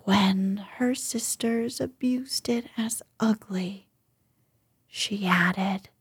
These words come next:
with perfect unconcern, Oh,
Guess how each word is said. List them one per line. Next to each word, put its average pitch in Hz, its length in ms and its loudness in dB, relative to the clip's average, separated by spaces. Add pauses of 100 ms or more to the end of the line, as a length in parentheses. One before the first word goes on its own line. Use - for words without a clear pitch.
(1040)
with 233 280 -6
perfect - 800 -4 (580)
unconcern, 202 1120 0 (1300)
Oh, 302 260 -2